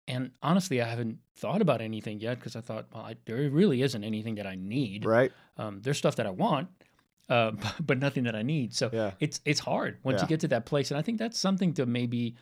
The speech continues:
Speaker 1: be aware of, is that when you get to the place where you're having to think really hard, "What do I really want?" 'Cause there's so many choices, then there is maybe a little bit of consumerism going on. And
Speaker 2: Yeah.
Speaker 1: we just have to be careful because, again, we're not, we're susceptible just like everyone else.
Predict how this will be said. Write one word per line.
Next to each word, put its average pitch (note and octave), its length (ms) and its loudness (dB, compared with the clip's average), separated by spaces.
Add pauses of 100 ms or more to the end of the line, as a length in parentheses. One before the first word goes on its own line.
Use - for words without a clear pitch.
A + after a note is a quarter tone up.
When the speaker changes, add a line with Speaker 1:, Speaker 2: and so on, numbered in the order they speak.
(220)
Speaker 1:
be B2 140 4
aware G#2 400 0
of, G3 260 -2
is B2 200 -6
that A#2+ 200 -4
when C3 140 -6
you D#3 60 -4
get F#3 140 2
to E3 60 0
the C3 80 -4
place C3 320 0
where A#2 120 -2
you're B2 120 0
having B2+ 240 -4
to A2+ 80 -8
think E3 300 -4
really D3+ 180 0
hard, B2 300 -8
"What D3 140 -6
do D3 80 -6
I C#3 80 -4
really C#3+ 260 -2
want?" B2+ 280 -6
'Cause A2+ 120 -10
there's A2 140 -12
so B2+ 100 -4
many A#2+ 180 -4
choices, A#2+ 560 -6 (1000)
then C#3+ 260 0
there D#3+ 180 8
is F3 180 8
maybe C#3 260 4
a A#2+ 40 4
little A#2+ 220 2
bit A2+ 100 -2
of A2+ 100 -8
consumerism A2 720 -4
going G2 260 -12
on. G2 380 -14
And A2+ 100 0
Speaker 2:
Yeah. B2+ 120 8
Speaker 1:
we C3+ 60 6
just A2 120 0
have G#3+ 120 0
to - 80 -2
be G3 60 4
careful F3+ 460 -2 (120)
because, B2 540 -2 (280)
again, B2+ 420 -2 (300)
we're C3 320 2
not, E3 280 2
we're C3+ 120 0
susceptible D3 520 -2
just A#2 200 -6
like B2 140 -4
everyone C#3+ 340 0
else. G2+ 340 -8